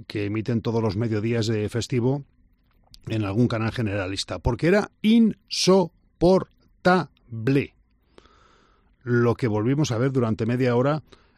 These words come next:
entre el Oviedo, que bastante tenía con lo suyo, estrenaba entrenador, tenía que adquirir conceptos,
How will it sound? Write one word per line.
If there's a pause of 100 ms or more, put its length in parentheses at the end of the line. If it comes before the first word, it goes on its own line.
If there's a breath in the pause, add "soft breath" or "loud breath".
(220 soft breath)
entre (220)
el
Oviedo, (100)
que
bastante
tenía
con
lo
suyo, (100)
estrenaba
entrenador, (560 soft breath)
tenía
que
adquirir
conceptos,